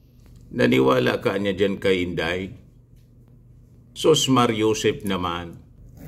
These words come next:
Ija-jamming ka niya ng gusto, lalo na pag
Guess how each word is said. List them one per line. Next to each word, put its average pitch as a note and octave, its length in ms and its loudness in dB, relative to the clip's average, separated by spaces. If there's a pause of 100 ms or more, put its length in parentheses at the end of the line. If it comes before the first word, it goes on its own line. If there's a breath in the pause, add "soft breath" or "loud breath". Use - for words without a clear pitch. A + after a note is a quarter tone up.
(240)
Ija-jamming B2 800 4
ka A2 80 4
niya F#2+ 240 -2
ng G2 160 -4
gusto, F#2+ 640 -8
lalo A#2 400 2
na G#2+ 240 0
pag G2+ 240 2